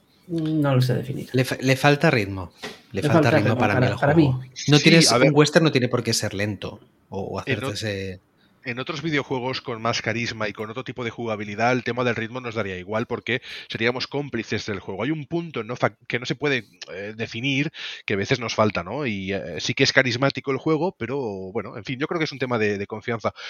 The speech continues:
Speaker 3: Porque fíjate que hay otros juegos que, que a lo mejor jugablemente no son ninguna maravilla, pero por alguna razón no podemos dejar de jugarlos. En el caso de Red Dead ha pasado sin pena ni gloria. Es decir, de esos
Speaker 2: Ujú.
Speaker 3: juegos que salen, que todo el mundo lo espera, cuando sale, todo el mundo lo ha comprado,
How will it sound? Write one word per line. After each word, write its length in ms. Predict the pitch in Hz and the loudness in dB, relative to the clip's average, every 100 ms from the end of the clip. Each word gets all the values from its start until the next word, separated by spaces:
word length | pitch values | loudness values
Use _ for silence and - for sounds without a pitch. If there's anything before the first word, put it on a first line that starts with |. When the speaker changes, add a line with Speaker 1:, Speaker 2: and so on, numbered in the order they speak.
| - | -12
Speaker 3:
Porque 200 | - 113 | -10 -6
fíjate 300 | - 147 139 | 0 2 2
que 80 | 127 | -2
hay 60 | 127 | -4
otros 200 | 123 110 | -4 -2
juegos 320 | 147 120 - | -2 -2 -4
que, 220 | 98 90 | -6 -8
que 640 | - 92 90 90 87 85 85 | -6 -6 -4 -4 -6 -6 -6
a 60 | |
lo 80 | 92 | -8
mejor 400 | 92 131 123 - 95 | -2 0 0 -4 -16
jugablemente 520 | _ 110 110 117 120 | _ -6 -2 -2 -2
no 80 | 110 | -6
son 120 | 117 | -6
ninguna 240 | 120 117 120 | -8 -6 0
maravilla, 420 | 123 127 127 156 - - - | 2 2 2 2 0 -16 -18
pero 200 | - 107 | -6 -6
por 100 | 104 | -4
alguna 220 | 98 110 127 | -4 -2 -2
razón 320 | 123 139 160 110 | 0 -2 -6 _
no 120 | 120 | -10
podemos 340 | 160 147 110 | -4 -4 -4
dejar 240 | 95 - 90 | -8 -6 -6
de 60 | |
jugarlos. 480 | 87 85 73 87 131 | -8 -14 -14 -10 -12
En 80 | 101 | -10
el 60 | 92 | -4
caso 220 | 107 113 | -4 -2
de 60 | 113 | -2
Red 120 | 110 | 0
Dead 160 | 120 - _ _ | -2 -2 _ _
ha 100 | 113 | -6
pasado 340 | 107 117 117 120 | -2 0 0 -2
sin 240 | 123 101 | -6 -4
pena 200 | 107 98 | -6 -6
ni 100 | 87 | -10
gloria. 420 | 82 76 - 127 - _ _ | -14 -12 -6 -8 -8 _ _
Es 180 | 92 107 | -14 -8
decir, 160 | 107 | -6
de 140 | 95 123 | 0 2
esos 160 | 127 | 2
Speaker 2:
Ujú. 40 | 107 | 0
Speaker 3:
juegos 220 | 135 - | -2 -4
que 120 | - | -6
salen, 480 | - 135 160 175 180 | 4 6 8 4 0
que 120 | 123 | -6
todo 160 | 117 113 | -4 -6
el 80 | |
mundo 480 | 113 120 117 117 113 | -6 -10 -6 -4 -4
lo 100 | 113 | -2
espera, 460 | 113 - 143 156 165 - - - | -4 2 4 4 2 -4 -16 -16
cuando 340 | - 90 82 - | -8 -8 -6 0
sale, 440 | - 120 123 139 _ _ _ _ _ _ - | 4 4 4 0 _ _ _ _ _ _ -14
todo 200 | 120 117 | -8 -6
el 60 | |
mundo 200 | 120 113 | -6 -4
lo 80 | 110 | -2
ha 40 | |
comprado, 520 | 113 131 135 170 180 | -2 -2 2 2 2